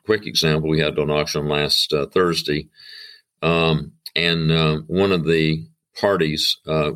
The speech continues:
got caught by a bridge. The bridge opened, and they were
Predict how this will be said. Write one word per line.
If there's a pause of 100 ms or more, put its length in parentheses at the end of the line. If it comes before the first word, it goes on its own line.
(140)
got
caught
by
a
bridge. (680)
The
bridge
opened, (260)
and
they
were